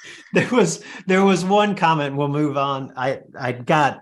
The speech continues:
I went down the rabbit hole of reading one of the, the social media threads on this and, and all of the, the racer responses to it. And, um, <laughs> the one argument that I saw that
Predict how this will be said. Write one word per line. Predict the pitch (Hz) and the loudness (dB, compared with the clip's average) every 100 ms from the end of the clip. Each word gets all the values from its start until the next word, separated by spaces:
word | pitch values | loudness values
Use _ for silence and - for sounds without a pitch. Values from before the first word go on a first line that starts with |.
| _ | _
I | 135 | -4
went | 147 156 | -2 -2
down | 113 139 131 | -2 -4 -4
the | 113 | -2
rabbit | 117 117 117 117 | -2 -4 -6 -10
hole | 117 113 | -8 -6
of | 110 | -8
reading | 117 113 110 | -6 -6 -6
one | 110 113 | -6 -6
of | 110 | -6
the, | 101 98 104 127 | -6 -10 -10 -14
the | 117 107 104 | -6 -6 -4
social | 104 131 117 - 113 | -6 -8 -8 -8 -8
media | 110 110 107 | -6 -6 -8
threads | - 113 107 107 104 | -8 -6 -6 -6 -10
on | 104 | -8
this | 107 - | -10 -10
and, | 110 104 | -10 -10
and | 110 110 | -8 -6
all | 110 | -4
of | 107 | -6
the, | 104 104 113 | -8 -10 -8
the | 120 | -6
racer | 113 113 113 - 107 | -4 -2 -4 -6 -6
responses | 110 - 117 113 127 117 | -8 -4 -4 -2 -8 -10
to | - 135 | -6 -6
it. | 131 - _ - _ - _ - | -6 -14 _ -20 _ -20 _ -4
And, | 165 151 | 2 4
um, | 139 120 107 110 160 _ | 4 2 0 -6 -12 _
<laughs> | _ - - - - | _ -16 -16 -18 -2
the | 180 220 196 | 2 6 4
one | - 247 | 4 4
argument | 190 185 175 151 | 6 4 4 2
that | 151 | 2
I | 139 | 0
saw | 147 143 | 0 0
that | 127 | -2